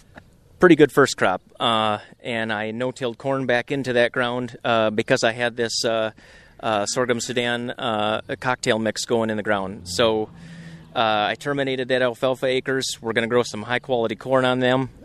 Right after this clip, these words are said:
and see what this, uh, forage mix is all about when we start harvesting.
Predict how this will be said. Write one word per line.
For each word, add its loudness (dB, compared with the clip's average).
and 2
see 0
what 0
this, 0
uh, 2
forage 0
mix 0
is -6
all 4
about 4
when -2
we -2
start 4
harvesting. 2